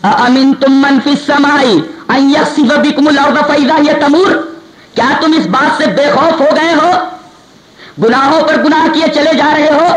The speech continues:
اور ہم سے بخشش کی امید لگائے ہوئے ہو۔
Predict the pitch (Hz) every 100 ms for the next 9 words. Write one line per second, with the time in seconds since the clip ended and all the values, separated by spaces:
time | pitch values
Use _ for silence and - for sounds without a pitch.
0 | - - - - - - - - - -
1 | - - - - 165 208 190 202 226 247
2 | 202 143 - - - 127 170 - 320 -
3 | 202 196 208 233 208 180 180 190 156 156